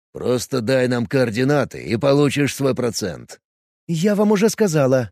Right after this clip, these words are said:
это не то, что вы ищете. И в любом случае, нет. Как только я что-то найду конкретное, я это зарегистрирую,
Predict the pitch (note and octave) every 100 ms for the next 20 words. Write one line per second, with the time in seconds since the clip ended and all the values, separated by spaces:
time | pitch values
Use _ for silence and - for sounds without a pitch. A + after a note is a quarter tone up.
0 | _ F#3+ A#3 A#3 A#3+ A#3+ A#3 - A#3 A#3
1 | G3 - A#2 - F2+ _ _ - G#2+ G#3+
2 | A3+ C4+ - E3+ C3+ D#3 C#3 - - A#3+
3 | G3+ - - _ _ _ _ G3+ F#3+ -
4 | G#3 G3+ G3 - G3+ G3+ G3+ F#3+ F#3 G3+
5 | F#3 C4+ B3 B2 F#2+ - _ F3 A#3+ A3+
6 | D3+ D3 G3 A3+ A#3+ - E3 C3 C3 A2+